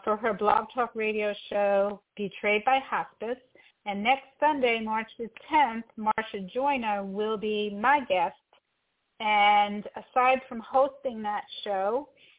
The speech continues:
she's the board member of the Hospice Patients Alliance.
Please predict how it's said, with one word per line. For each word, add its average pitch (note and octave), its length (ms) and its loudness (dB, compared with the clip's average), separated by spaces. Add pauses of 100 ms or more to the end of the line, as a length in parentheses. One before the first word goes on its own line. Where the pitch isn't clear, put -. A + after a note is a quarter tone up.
(260)
she's A#3 280 -2 (100)
the G#3+ 80 -2
board A#3 360 2
member G3+ 600 -2
of G3 260 -2
the G3 100 -4
Hospice G#3+ 560 -2 (140)
Patients G3+ 500 -10
Alliance. G3 600 -2